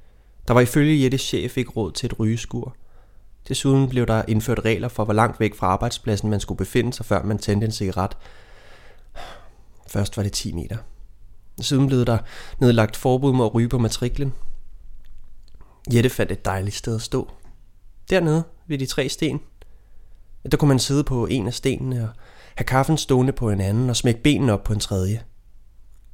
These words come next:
Desværre opdagede Jettes kollegaer hurtigt hendes nye rygespot.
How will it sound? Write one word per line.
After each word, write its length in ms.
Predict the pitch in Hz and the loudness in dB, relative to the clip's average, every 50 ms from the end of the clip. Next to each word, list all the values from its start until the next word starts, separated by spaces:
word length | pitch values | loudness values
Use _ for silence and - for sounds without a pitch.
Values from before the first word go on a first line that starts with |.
| - - - - - - - - - | -20 -20 -20 -20 -20 -20 -8 -6 -4
Desværre 340 | 107 - - 104 98 98 | -4 0 0 0 2 2
opdagede 420 | 80 92 95 - - 104 98 104 104 | 0 -2 -2 -4 -4 -2 -2 0 0
Jettes 200 | 104 107 117 - | 0 0 -2 -4
kollegaer 460 | - 117 110 107 107 98 - 90 65 | -4 -2 -2 -2 -2 0 -2 -2 -2
hurtigt 380 | 107 110 113 113 113 120 127 113 | -2 0 0 0 0 0 0 0
hendes 260 | 110 110 107 - - | 0 0 0 0 0
nye 140 | 113 113 120 | 0 0 2
rygespot. 580 | - 113 107 117 117 - - 113 123 - - | 2 2 0 0 0 -2 -4 -6 -6 -6 -8